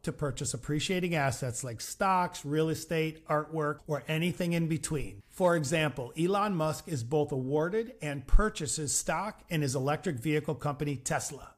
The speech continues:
Next, borrow. You've purchased your appreciating asset. Now you're going to borrow against them by using them as collateral at a favorable interest rate.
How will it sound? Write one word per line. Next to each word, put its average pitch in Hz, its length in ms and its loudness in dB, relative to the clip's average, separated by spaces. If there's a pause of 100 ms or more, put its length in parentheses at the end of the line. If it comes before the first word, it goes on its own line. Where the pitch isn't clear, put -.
Next, 147 600 -4 (120)
borrow. 139 720 4 (160)
You've 151 280 -4
purchased 180 460 2
your 170 120 0
appreciating 214 600 0
asset. 131 580 0
Now 151 280 4
you're 202 160 0
going 165 260 0
to 156 100 -2
borrow 156 440 2
against 165 380 0
them 143 180 -2
by 131 160 -2
using 165 420 0
them 156 160 -2
as 139 100 -2
collateral 185 720 -4
at 143 120 -2
a 123 40 -6
favorable 165 680 0
interest 147 380 -2
rate. 120 180 -8